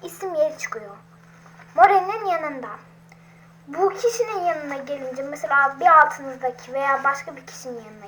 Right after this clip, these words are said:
gelince more yazısı çıkıyor. Ona tıklayınca işte more falan, o da bir sınıf başkanı, sınıf başkanı veya bir öğretmen oluyor.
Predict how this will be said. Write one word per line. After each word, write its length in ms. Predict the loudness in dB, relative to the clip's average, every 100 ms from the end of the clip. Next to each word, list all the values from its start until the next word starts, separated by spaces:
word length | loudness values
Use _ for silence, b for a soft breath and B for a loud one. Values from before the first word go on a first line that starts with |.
| -12
gelince 540 | -8 -8 -4 2 2 0 B B B -10
more 360 | 2 6 10
yazısı 520 | 10 10 0 -14 -18 -20
çıkıyor. 400 | -16 -16 -16 -20 -20 -20 b b b -4
Ona 280 | 0 2 0
tıklayınca 640 | -6 4 4 4 -2 -4 -4 -4 -8 -14
işte 220 | -16 -2 -2
more 480 | 0 4 4 2
falan, 320 | -2 -2 -2 -6 -10 B B B -20 -6
o 180 | -2 0
da 60 | 0 0 -4
bir 120 | -10
sınıf 340 | -14 -12 -10 -10 -4
başkanı, 480 | -4 -4 -8 -6 -8 -10 -20 -20
sınıf 460 | -20 -18 -14 -12 -8
başkanı 680 | -8 -8 -12 -10 -12 -10
veya 280 | -8 -8 -10 -8
bir 140 | -2
öğretmen 540 | 2 2 0 -10 -12 -10
oluyor. 380 | -10 -8 -10